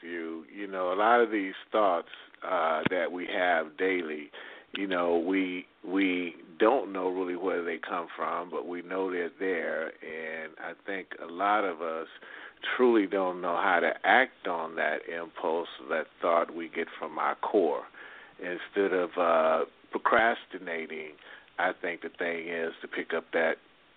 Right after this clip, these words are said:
one foot and start moving on it.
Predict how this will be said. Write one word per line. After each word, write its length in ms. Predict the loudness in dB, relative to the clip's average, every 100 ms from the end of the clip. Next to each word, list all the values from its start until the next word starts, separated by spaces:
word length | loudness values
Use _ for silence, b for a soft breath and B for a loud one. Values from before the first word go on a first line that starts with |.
| -6
one 280 | 0 0 0 2
foot 260 | 4 4 -2 -14
and 120 | -12 -4
start 300 | 0 2 0
moving 400 | 0 0 -2 -6
on 220 | -6 -8
it. 120 | -12